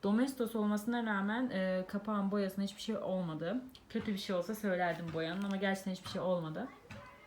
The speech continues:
Şimdi biz bunu zımparaladık. E, bir bez yardımıyla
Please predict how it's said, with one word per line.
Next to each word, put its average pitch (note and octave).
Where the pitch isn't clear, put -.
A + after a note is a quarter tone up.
Şimdi C#4
biz B3+
bunu C#4
zımparaladık. A#3+
E, G3
bir G#3+
bez B3+
yardımıyla G3